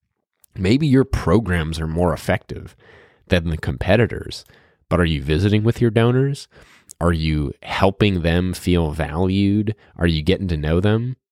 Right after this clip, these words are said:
Maybe the other organization is. Maybe there's something about their marketing and the way they talk about their work that resonates much more deeply with their donors. And so we as fundraisers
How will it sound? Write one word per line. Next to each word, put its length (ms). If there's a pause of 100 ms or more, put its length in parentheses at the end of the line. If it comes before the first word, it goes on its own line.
(140)
Maybe 240
the 160
other 180
organization 640
is. 480 (460)
Maybe 280
there's 220
something 680
about 520 (680)
their 400
marketing 800
and 120
the 60
way 280
they 160
talk 300
about 240
their 140
work 320
that 140
resonates 800 (180)
much 500
more 220
deeply 640
with 200
their 180
donors. 580 (460)
And 160
so 320 (1700)
we 440
as 200
fundraisers 1200